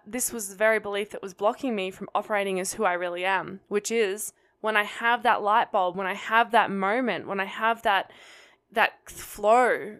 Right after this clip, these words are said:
come through for me, that's when I should be creating my content. It shouldn't be a sit down forced thing. It should be happening when it happens. I can't force it. Um,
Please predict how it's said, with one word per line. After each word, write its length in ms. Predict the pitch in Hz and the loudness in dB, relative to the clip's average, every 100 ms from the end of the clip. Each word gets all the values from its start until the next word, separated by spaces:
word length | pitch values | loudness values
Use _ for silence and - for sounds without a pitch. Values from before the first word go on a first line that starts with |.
| _ | _
come 280 | - 220 214 | -6 -6 -6
through 400 | - 190 208 254 | -10 -6 -6 -6
for 160 | - | -8
me, 240 | 196 175 175 | -8 -8 -2
that's 380 | 190 262 - 285 | 0 0 0 -2
when 100 | 262 | -4
I 80 | |
should 240 | 233 - 208 | -4 -6 -10
be 100 | 214 | -14
creating 400 | - 196 185 180 | -4 -2 -2 -4
my 120 | 175 | -6
content. 560 | 180 185 190 185 175 - - - - | -6 -8 -6 -6 -6 -8 -18 -20 -10
It 120 | 220 | -4
shouldn't 280 | - 247 262 | -4 -4 -6
be 160 | 240 233 | -4 -4
a 80 | |
sit 240 | 208 220 - | -2 -4 -4
down 360 | 208 190 185 | -2 0 -2
forced 380 | 180 202 185 - | -4 -6 -6 -6
thing. 280 | 190 180 240 | -6 -6 -6
It 100 | - | -6
should 220 | - 185 | -6 -6
be 140 | 214 208 | -8 -6
happening 600 | 202 - 196 190 185 185 _ _ _ _ _ | -4 -6 -4 -6 -6 -8 _ _ _ _ _
when 240 | 202 240 269 | 2 4 4
it 100 | 254 | 4
happens. 580 | 233 359 285 190 - - | 6 6 4 -4 -8 -6
I 80 | 233 | -6
can't 400 | 233 262 269 247 - - | -4 0 2 0 -8 -20
force 440 | - 240 339 - | -2 0 0 -2
it. 200 | 196 - _ _ _ - - _ | -4 -6 _ _ _ -16 -14 _
Um, 560 | 214 220 220 214 214 | 4 6 6 4 -2